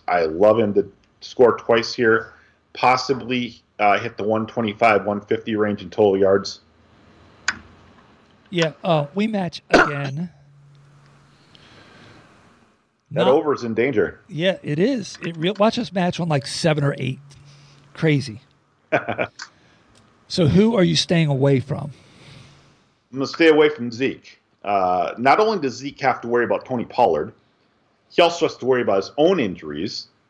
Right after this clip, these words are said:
Speaker 1: And this week he also gets to worry about a Washington defense that's allowed the fewest running back rushing yards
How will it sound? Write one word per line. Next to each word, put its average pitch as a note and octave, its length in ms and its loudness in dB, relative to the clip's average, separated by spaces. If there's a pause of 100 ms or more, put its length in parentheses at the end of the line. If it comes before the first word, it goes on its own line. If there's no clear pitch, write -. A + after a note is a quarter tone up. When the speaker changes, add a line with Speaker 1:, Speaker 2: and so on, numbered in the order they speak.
(260)
Speaker 1:
And C#3 60 -2
this F#3+ 120 -2
week A#3+ 120 -2
he E3+ 120 2
also F3 240 4
gets D#3 180 -2
to - 80 -8
worry C#3 200 6
about A#2 180 4
a G#2 60 6
Washington A#2+ 580 0
defense D3 400 -6
that's A#2+ 200 2
allowed A#2 280 2
the A#2+ 120 -8
fewest F#3+ 500 2
running C#3 240 -4
back B2+ 240 2
rushing C3+ 340 -4
yards F3+ 440 2